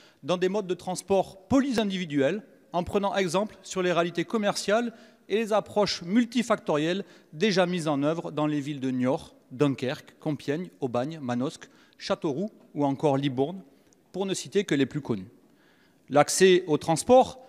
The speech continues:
réalisé sans billettique, permet de libérer les énergies pro-environnementales individuelles et ainsi, collectivement,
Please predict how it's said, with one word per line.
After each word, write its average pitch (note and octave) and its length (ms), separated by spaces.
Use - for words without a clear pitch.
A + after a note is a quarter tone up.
réalisé D3+ 640
sans F#3 200
billettique, E3 600
permet F3+ 260
de E3 80
libérer E3 360
les D3+ 160
énergies D3+ 480
pro-environnementales E3 1000
individuelles D3 640
et G#3 60
ainsi, F3+ 440
collectivement, E3+ 880